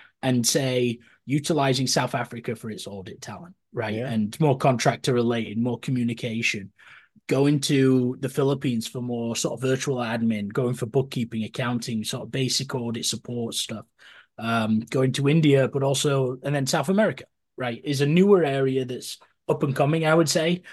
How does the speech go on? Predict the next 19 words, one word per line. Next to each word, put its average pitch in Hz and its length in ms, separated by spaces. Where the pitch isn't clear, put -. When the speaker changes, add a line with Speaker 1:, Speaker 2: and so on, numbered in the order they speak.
Speaker 2:
Mm-hmm. 123 80
Speaker 1:
Um, 127 480
Mexico, 165 760
nearshore, 151 800
less, 139 480
um, 123 580
uh, - 220
well, - 280
central 156 400
time 139 300
zone, 156 380
which 139 240
is 127 100
great. 143 400
Less 147 320
of 147 80
a 139 40
cost 170 360
benefit, 180 480